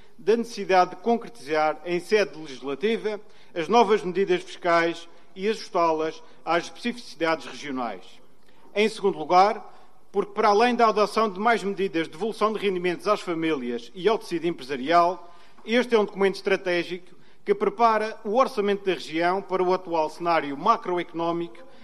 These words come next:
e ao contexto do conflito no leste da Europa,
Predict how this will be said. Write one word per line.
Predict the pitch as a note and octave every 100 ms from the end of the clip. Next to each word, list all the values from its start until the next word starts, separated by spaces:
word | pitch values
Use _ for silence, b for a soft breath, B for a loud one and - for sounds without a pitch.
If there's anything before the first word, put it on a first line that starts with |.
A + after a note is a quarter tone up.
| B
e | F3+
ao | G#3+ A3
contexto | A3 G3+ G3+ F#3 -
do | G#3+
conflito | A3+ F#3+ - E3+ D#3+ -
no | D3+
leste | E3+ G#3+
da | -
Europa, | D#3+ C#3+ E3+ F3 F3+